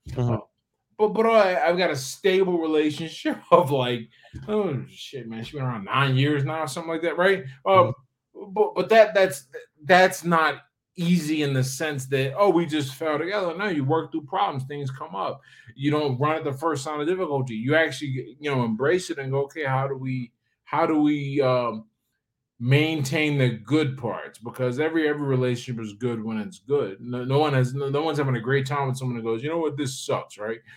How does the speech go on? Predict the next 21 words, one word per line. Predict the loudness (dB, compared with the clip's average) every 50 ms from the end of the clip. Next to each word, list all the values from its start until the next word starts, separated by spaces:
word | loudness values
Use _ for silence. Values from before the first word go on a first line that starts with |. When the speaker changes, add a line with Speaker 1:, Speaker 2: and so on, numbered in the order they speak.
| -16 -8
Speaker 1:
Right. | -2 2 2 2 2
Speaker 2:
Uh, | 2 -2
by | 4 4 6 6 6
definition, | 4 4 2 2 0 -2 -4 -4 -4 -6 -10 -12
it's | -10 -12 -8 -4
when | -2 -2 0
things | 0 -2 -2 -2 -4 -4
are | -6
getting | -8 -8 -6 -4
bad | -4 -4 -4 -2 -4 -4 -4 -6 -8
that | -12 -20 -20 -20
you | -16
go, | -10 -8 -8 -8 -8
"Okay, | -10 _ -16 -20 -18 -18 -18 -20 -20 _ _ _ _
I'm | -16 -12
gonna | -12 -8
leave." | -6 -6 -6 -6 -8 -12 _ _ _ -8
But | -6 -6 -6 -6 -4
what | -4 -2 0
I've | 0 0 -2 -2 -4
done | -4 -4 -2 -2 -4 -4 -6